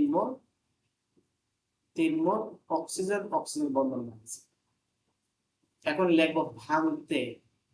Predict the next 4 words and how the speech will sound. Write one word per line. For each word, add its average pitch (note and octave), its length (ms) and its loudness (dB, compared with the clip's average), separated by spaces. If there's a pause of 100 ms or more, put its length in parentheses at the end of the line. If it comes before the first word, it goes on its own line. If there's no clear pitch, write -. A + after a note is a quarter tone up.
(1500)
প্রয়োজনীয় F3 600 4 (100)
শক্তি, - 360 -10 (4000)
প্রয়োজনীয় D#3+ 580 0 (1900)
শক্তি। D3 380 -8